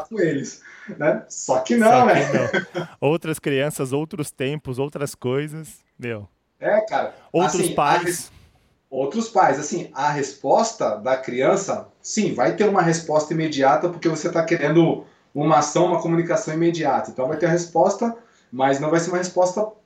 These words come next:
Speaker 1: pelo respeito, vai ser uma resposta pelo medo.
Speaker 2: Sim.
Speaker 1: Né? E, e ela falava, né, pela, pela neurociência, que acontece que é uma descarga de cortisol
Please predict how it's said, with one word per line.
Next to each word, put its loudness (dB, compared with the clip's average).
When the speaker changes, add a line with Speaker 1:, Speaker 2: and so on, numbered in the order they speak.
Speaker 1:
pelo 4
respeito, -2
vai -8
ser -10
uma -4
resposta 0
pelo 6
medo. 2
Speaker 2:
Sim. -12
Speaker 1:
Né? -4
E, 2
e 2
ela 6
falava, 4
né, 0
pela, -2
pela -6
neurociência, -6
que 2
acontece 0
que -2
é 4
uma 8
descarga 2
de -6
cortisol 0